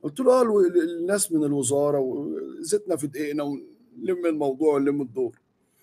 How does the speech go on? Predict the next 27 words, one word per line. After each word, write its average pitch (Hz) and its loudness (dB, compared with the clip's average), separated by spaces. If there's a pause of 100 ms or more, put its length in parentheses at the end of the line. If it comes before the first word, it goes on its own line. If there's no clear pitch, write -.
(520)
قال 185 8
لي: 196 8
"أول 185 10
حاجة"، 135 0 (880)
قال 185 8
لي: 196 6
"مستندات 175 6
هذه 156 6
القضية 165 4
غير 156 2
قابلة 151 2
للعبث 127 0 (680)
وغير 131 2
قابلة 156 4 (100)
للتلاعب 127 -2 (520)
وغير 135 4
قابلة 165 2 (160)
لأي 156 2
شيء." 120 -6
قلت - -12
له: 147 2
"ليه 147 2
غير 131 0
قابلة 123 -4
يعني؟" 117 -2
"ورق 160 4
يعني، 120 -2